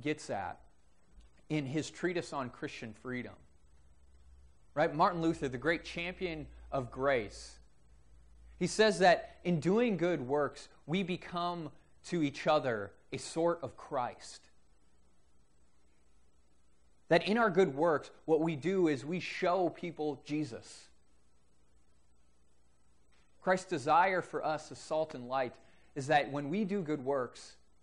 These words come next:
that people would see not us, but see Christ in us. That in the love that we have for the world,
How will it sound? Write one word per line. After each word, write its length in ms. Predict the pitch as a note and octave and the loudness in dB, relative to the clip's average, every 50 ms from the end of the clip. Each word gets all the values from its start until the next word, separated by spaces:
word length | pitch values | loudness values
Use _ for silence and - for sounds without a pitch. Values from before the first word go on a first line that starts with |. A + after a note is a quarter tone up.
| - - - - | -20 -20 -8 -8
that 100 | C3 B2+ | -8 -4
people 280 | - A3+ A#3+ A#3+ G#3 E3+ | -2 -2 -2 2 2 0
would 120 | D3 C#3 | 0 0
see 220 | - - E3+ D#3+ | -4 -6 -6 -6
not 280 | C#3+ B2+ B2 C#3 C3+ B2+ | -6 -6 -6 -6 -2 -2
us, 220 | B2+ B2 A#2 - - | -2 -2 -4 -6 -10
but 140 | - C3 - | -10 -10 -8
see 160 | - E3+ D#3+ | -6 -6 -6
Christ 600 | - - - D#3+ C#3 C#3 C#3+ C3 - - - - - - - - - - - | -8 -8 -2 2 2 2 2 0 -6 -14 -16 -18 -20 -20 -20 -20 -20 -12 -6
in 240 | E3 E3 D#3 - - - | -4 -4 -4 -4 -6 -10
us. 460 | - - - - - - - - - - - - - - - - - - - - - - - - - - - - - - - _ - - - - - - - - - - - - - - - - - - - - - - - - - - - - - - - - - | -12 -16 -16 -20 -20 -20 -20 -20 -20 -20 -20 -20 -20 -20 -20 -20 -20 -20 -20 -20 -20 -20 -20 -20 -20 -20 -20 -20 -20 -20 -20 _ -20 -20 -20 -20 -20 -20 -20 -20 -20 -20 -20 -20 -20 -20 -20 -20 -20 -20 -20 -20 -20 -20 -20 -20 -20 -20 -20 -20 -20 -20 -20 -14 -2
That 120 | - D#3 E3 | 0 0 0
in 100 | E3 D#3 | 2 2
the 80 | D3 | 2
love 320 | C#3 C#3 D#3 F3+ G3+ F#3+ E3+ | 2 4 4 4 4 4 0
that 120 | D#3+ C#3 | -2 -2
we 120 | D3+ C#3+ | -4 -6
have 280 | C3+ C#3+ C#3+ C#3+ C3+ - | -4 -2 -2 -2 -2 -4
for 100 | - C3 | -8 -12
the 80 | B2 A#2 | -10 -8
world, 400 | A2+ A#2+ B2 B2 A#2+ A#2 G#2+ | -6 -4 -4 -2 -2 -4 -4